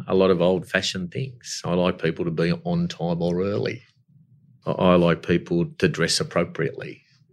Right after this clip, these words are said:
Um, if you're, you're going for an executive job, a, a really top executive job, and you think showing up in a,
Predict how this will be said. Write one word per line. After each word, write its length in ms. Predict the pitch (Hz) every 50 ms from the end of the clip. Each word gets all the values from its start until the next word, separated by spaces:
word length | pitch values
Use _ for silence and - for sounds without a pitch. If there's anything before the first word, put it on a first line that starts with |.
| _ _ - _ _ _ _ _ _ _ _ _ - -
Um, 320 | 82 78 71 71 71 - -
if 180 | 82 - -
you're, 180 | 92 95 92 - -
you're 160 | 92 92 90
going 240 | 87 87 85 82 78
for 140 | - -
an 80 | 87 78
executive 540 | 78 76 78 76 85 - - - 82 76 71
job, 360 | - 76 82 85 113 127 - - _ - - _ _ _ _ -
a, 280 | - - - - 82
a 40 | 78
really 280 | 78 82 82 82 82 78
top 240 | - - 80 - 82
executive 420 | 76 - 80 78 - - 80 73
job, 220 | - 82 80 80
and 100 | 80 80
you 140 | 82 85 82
think 240 | - - 80 78 -
showing 340 | - 87 80 78 78 80 82
up 180 | 80 78 -
in 120 | 80 76 76
a, 160 | 73 73